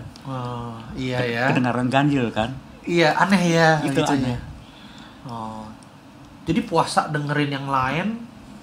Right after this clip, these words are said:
Speaker 1: dulu
Speaker 2: Heeh.
Speaker 1: sampai dapet nyawanya.
Speaker 2: Sampai dapet, heeh.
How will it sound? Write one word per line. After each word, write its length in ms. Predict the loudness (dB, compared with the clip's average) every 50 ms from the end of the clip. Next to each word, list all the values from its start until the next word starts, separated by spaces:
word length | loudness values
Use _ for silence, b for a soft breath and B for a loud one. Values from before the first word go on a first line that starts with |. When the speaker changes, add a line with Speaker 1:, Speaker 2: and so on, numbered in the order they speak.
| -20 -14
Speaker 1:
dulu 580 | -6 -2 2 2 4 4 4 2 0 0 -4 -6 -12
Speaker 2:
Heeh. 320 | -12 -10 -10 -8 -6 -6 -8 -8 -12 -14
Speaker 1:
sampai 400 | -12 -12 -12 -8 -4 -4 -2 0
dapet 360 | 0 0 0 -2 -2 -4 -4 -4 -4
nyawanya. 720 | -6 -4 -4 -2 -2 0 0 0 -2 -2 -2 -2 -2 -2
Speaker 2:
Sampai 60 | -2
dapet, 120 | -4 -8 -12
heeh. 300 | -14 -16 -16 -14 -14 -16